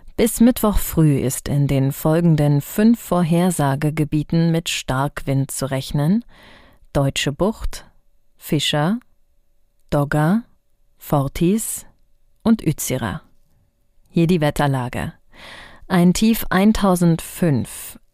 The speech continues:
Ladoga See, zieht zur Barentssee ab. Ein Trog Raum Göteborg schwenkt bis Dienstagnachmittag nach Polen durch. Ein Hoch eintausendzweiundzwanzig Norddeutschland mit Keil nach Südnorwegen wandert,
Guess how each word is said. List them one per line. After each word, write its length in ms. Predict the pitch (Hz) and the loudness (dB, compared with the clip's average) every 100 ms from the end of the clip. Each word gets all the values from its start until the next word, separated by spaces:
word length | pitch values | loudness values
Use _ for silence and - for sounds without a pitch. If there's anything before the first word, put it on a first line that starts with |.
| _ | _
Ladoga 840 | 180 165 151 170 185 143 - 127 127 | 0 2 4 2 2 0 0 -2 -2
See, 380 | - 139 147 175 - - - | 0 0 0 -2 -8 -18 -10
zieht 320 | - 160 - | -2 -2 -2
zur 280 | - 160 147 | -2 0 2
Barentssee 880 | 143 151 160 131 127 - 127 123 - | 2 2 2 0 0 -4 -4 -4 -4
ab. 420 | 127 - - - - - - - - | -6 -8 -18 -18 -20 -20 -20 -20 -4
Ein 300 | 147 143 135 | 0 0 0
Trog 480 | - 165 180 - - - | 0 2 0 -2 -12 -4
Raum 440 | 151 143 139 139 131 | 0 2 2 0 0
Göteborg 640 | 151 214 143 135 135 147 - - - - | 0 2 0 0 0 -2 -8 -16 -16 -8
schwenkt 500 | - 147 139 - - | -2 0 0 -4 -8
bis 180 | 131 - | -8 -2
Dienstagnachmittag 1080 | 151 147 - 127 - 143 160 147 - 139 131 - - - - - - | -2 -2 -4 -4 0 0 0 -2 0 -2 -2 -8 -18 -20 -20 -18 -8
nach 160 | 143 - | -6 -6
Polen 460 | - 165 156 135 123 | -2 2 4 4 2
durch. 540 | 110 69 - - - _ _ _ _ - | -2 -6 -8 -12 -16 _ _ _ _ -4
Ein 280 | 135 131 151 | 0 2 4
Hoch 340 | 165 190 - | 4 4 0
eintausendzweiundzwanzig 2000 | - 147 165 - 143 139 135 - - 139 135 117 120 - 135 151 160 151 143 - | 0 2 2 2 0 2 0 -2 -2 -2 0 -2 -4 -4 0 0 0 -4 -4 -2
Norddeutschland 1000 | 139 131 - 143 147 - - 135 139 143 | -2 -2 -2 -2 -2 -2 -2 -2 0 0
mit 220 | 139 - | -2 -6
Keil 360 | - 143 151 | -2 0 2
nach 340 | 147 131 131 - | 2 0 -4 -8
Südnorwegen 1200 | - 170 147 156 151 185 196 160 143 156 156 165 | -4 -2 0 0 2 2 0 0 0 0 0 0
wandert, 520 | 139 143 147 143 135 | 0 0 0 -2 -2